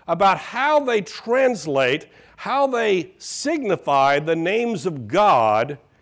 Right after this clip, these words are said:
in this particular translation. And in the E S V, as in a lot of others, they have settled on a convention.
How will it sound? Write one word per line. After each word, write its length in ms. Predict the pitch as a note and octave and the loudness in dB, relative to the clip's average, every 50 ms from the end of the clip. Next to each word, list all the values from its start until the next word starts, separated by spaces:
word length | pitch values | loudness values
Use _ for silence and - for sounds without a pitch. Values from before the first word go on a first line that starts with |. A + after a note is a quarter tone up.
| _ _ _ _ _ _ | _ _ _ _ _ _
in 240 | D#3 G#3+ A3+ A3+ A3+ | 2 4 4 4 4
this 180 | G#3 G3+ F#3+ - | 4 2 0 -2
particular 600 | - G3+ F#3 C3+ E3+ E3 D3+ - D#3+ D#3 D#3 D#3 | -4 -8 -6 -4 -4 -4 -4 -2 -2 -2 -2 -2
translation. 880 | - - E3+ D#3+ F3 E3 D3+ E3+ G3 G#3+ G#3+ G3+ - - C#3 G2+ F2 D#2 _ _ _ _ - - - - _ | -4 -2 -2 -2 -2 -2 -4 -4 -2 -2 -2 -2 -2 -4 -6 -8 -8 -12 _ _ _ _ -20 -20 -20 -16 _
And 260 | F#3+ G#3 A3 A3 A3 | -2 2 2 2 2
in 360 | A3 A#3 C4+ C4+ B3+ B3+ B3 A#3+ | 0 0 2 2 2 2 2 0
the 440 | A#3 A3 G#3+ G#3+ G#3 G3+ F#3 D#3 - _ _ _ _ _ | -2 -2 -2 -2 -2 -4 -6 -8 -10 _ _ _ _ _
E 160 | A3+ C#4 D#4 D4 | -2 0 2 4
S 240 | C#4 B3+ A3 - | 4 2 0 -2
V, 540 | - E3+ E3+ A3+ B3+ F#3 C#3+ D3 E3+ F#3 E3+ - _ _ | -8 -8 -6 -4 -2 -2 0 0 -2 -2 -4 -8 _ _
as 320 | - E3 F#3+ F#3+ F3 C#3+ E3 | -4 0 0 2 0 0 0
in 120 | F3 E3 | 2 2
a 80 | E3 D#3+ | 4 4
lot 320 | E3 E3 E3+ G3+ A3 G3+ | 2 2 2 2 2 2
of 140 | F#3+ E3 D3+ | 0 -2 -2
others, 440 | E3 G#3 A#3+ G#3 E3 D3+ D3 D3 C#3 | -2 -2 -2 0 -2 -4 -4 -4 -4
they 160 | F3 F3 F3+ | -4 -2 0
have 140 | F#3+ F3+ - | 0 -2 -2
settled 560 | - - - - - D#4 F4 E4 C#4 A#3+ A3+ | -8 -14 -12 -8 -4 -4 -2 0 0 0 0
on 160 | A3 G#3+ G#3 | 0 0 0
a 60 | G#3 | -2
convention. 800 | - - G#3 G#3+ G3 E3 G3+ B3+ C4+ G#3 - - D#3 A2+ F2+ E2+ | -4 -4 -6 -6 -4 -2 0 0 0 -2 -4 -4 -4 -4 -6 -8